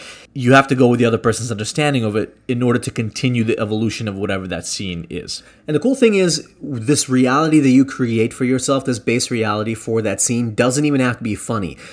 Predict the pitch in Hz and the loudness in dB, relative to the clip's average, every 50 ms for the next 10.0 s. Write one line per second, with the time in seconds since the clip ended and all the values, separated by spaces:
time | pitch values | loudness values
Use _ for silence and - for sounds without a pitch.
0 | - - - - 127 139 139 - - 147 127 123 123 - - - 156 165 170 165 | -18 -10 -6 -2 -2 -2 0 2 2 2 4 2 0 -2 -2 0 0 2 2 0
1 | - - 123 104 107 107 110 113 123 131 127 113 - - 131 127 127 120 117 110 | 0 -2 -2 -4 -4 -4 -2 -2 0 -2 -2 -4 -4 -2 -2 0 0 0 0 -2
2 | 107 98 - - - - 143 123 127 120 110 107 98 139 170 185 175 - - 120 | -2 -4 -6 -10 -8 -4 -4 0 0 0 0 0 0 0 0 0 0 0 -2 -2
3 | 107 85 117 113 107 107 107 113 110 - - - 151 151 143 139 - - 117 - | 0 0 2 2 0 0 -2 -4 -2 -2 -2 0 0 0 0 0 0 -2 -2 -2
4 | 113 98 95 113 135 151 151 147 131 123 117 104 - - 170 180 170 147 127 113 | -2 -2 0 0 0 0 2 2 2 2 0 0 -2 -2 -2 0 2 2 2 2
5 | 107 104 101 - - - - - 120 123 123 - 120 135 151 156 131 127 135 131 | 0 -2 -4 -6 -12 -16 -8 -4 -2 -2 -2 -2 -2 0 0 0 2 2 2 2
6 | - 117 123 123 120 107 - - 117 107 104 104 - - - 208 220 170 127 110 | 2 2 -2 -2 -2 -4 -4 -2 -2 -2 0 -2 -2 -2 -2 2 4 4 4 4
7 | 107 117 - 117 117 120 131 139 - 147 127 123 117 107 113 107 - 113 107 107 | 2 0 -2 -4 -4 -4 -4 -2 -2 0 0 0 0 -2 -4 -4 -2 -2 -2 -2
8 | - - - 175 175 156 127 113 110 117 113 - - 135 120 127 131 - - 170 | -4 -4 -4 -2 0 0 0 0 0 -2 -2 -2 -2 0 0 2 0 2 0 0
9 | 160 143 135 127 120 113 120 120 131 160 156 156 160 143 120 123 123 117 110 - | 0 2 2 2 2 0 0 0 2 4 4 4 4 2 2 2 0 0 -2 -4